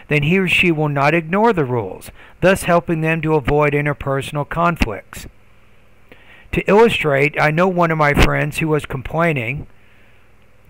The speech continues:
about his irresponsible roommate because he didn't wash the dishes,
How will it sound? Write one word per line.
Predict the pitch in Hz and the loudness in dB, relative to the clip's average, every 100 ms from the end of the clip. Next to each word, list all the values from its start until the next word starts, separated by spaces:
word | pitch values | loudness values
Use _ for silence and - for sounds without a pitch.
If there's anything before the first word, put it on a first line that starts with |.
| - - - - - - | -20 -20 -20 -20 -20 -8
about | 156 135 160 165 | -6 2 2 4
his | 156 135 | 2 -2
irresponsible | - 160 180 170 160 151 156 147 143 127 | -2 0 0 -2 -2 -2 -2 -4 -6 -2
roommate | 151 143 123 117 123 - - - | -2 -2 -2 -4 -6 -12 -10 -6
because | 147 160 143 | -2 -2 -2
he | 139 | -4
didn't | 123 160 156 | -4 -4 -2
wash | 143 143 - | 0 -2 -4
the | 143 | -2
dishes, | 175 160 110 - - | -2 -2 -4 -10 -10